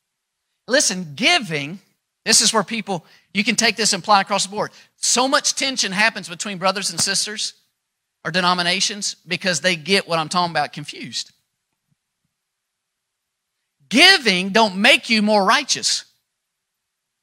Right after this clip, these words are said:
But if you do it in faith, it'll get you in a position for God to get more to you.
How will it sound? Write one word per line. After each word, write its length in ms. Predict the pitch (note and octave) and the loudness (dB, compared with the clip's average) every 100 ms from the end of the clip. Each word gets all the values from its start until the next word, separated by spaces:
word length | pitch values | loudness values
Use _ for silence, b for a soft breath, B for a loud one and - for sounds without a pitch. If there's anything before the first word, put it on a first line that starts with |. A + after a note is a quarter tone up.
| _ _ _ _ _ _ | _ _ _ _ _ _
But 100 | F#3+ | 2
if 120 | G3 G#3 | 4 4
you 80 | |
do 100 | F#3 | 2
it 80 | C4 | 2
in 80 | G#3+ | 0
faith, 380 | - C4+ A3 - | 0 0 0 -4
it'll 160 | G3+ E3+ | -4 -4
get 240 | G#3+ - | -4 -4
you 80 | G3 | -6
in 60 | |
a 40 | E3 | -8
position 460 | E3+ D#3 G#3+ F#3 | -6 -4 -2 -2
for 140 | D#3+ E3 | -4 -4
God 240 | F3+ F3 | -2 -2
to 80 | D#3 | -4
get 180 | E3+ - | -8 -6
more 180 | D#3+ D3+ | -6 -6
to 140 | A3 | -8
you. 200 | B3+ F3 | -12 -16